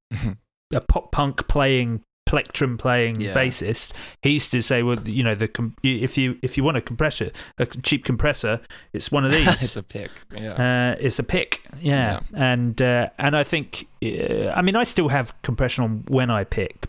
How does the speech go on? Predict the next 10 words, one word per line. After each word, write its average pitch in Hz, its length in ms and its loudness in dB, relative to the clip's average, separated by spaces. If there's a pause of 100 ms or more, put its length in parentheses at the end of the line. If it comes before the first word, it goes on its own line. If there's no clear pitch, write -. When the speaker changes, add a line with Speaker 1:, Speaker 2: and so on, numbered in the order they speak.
(140)
Speaker 2:
but 113 260 0 (600)
I 120 100 4
guess 123 460 -2
it's, - 360 0
uh, 110 260 2 (180)
it's - 420 -2 (140)
really 127 280 4
useful 117 440 0
for 120 160 -4
fingerstyle 113 840 0